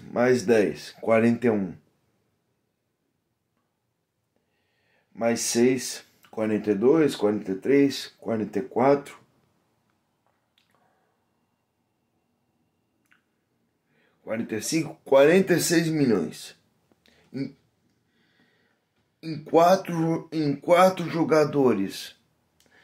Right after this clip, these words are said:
Dois que foram emprestados. Um que é o pior lateral que eu já vi jogar na história do Santos.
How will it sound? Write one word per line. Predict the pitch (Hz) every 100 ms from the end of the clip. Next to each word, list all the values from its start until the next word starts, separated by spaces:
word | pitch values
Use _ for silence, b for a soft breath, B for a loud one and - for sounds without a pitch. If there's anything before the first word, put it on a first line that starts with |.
| b b b _
Dois | 117 175 214 240
que | - 185
foram | 147 170 175
emprestados. | 165 151 165 147 - 123 110 92 95 98
Um | 156 202 220
que | -
é | 185
o | 165 -
pior | 156 160
lateral | 190 165 156 139 143
que | 151
eu | 147
já | 131
vi | 123 139
jogar | 127 127 117 139
na | 139
história | 127 123 110 123
do | 120 120
Santos. | - 98 - - -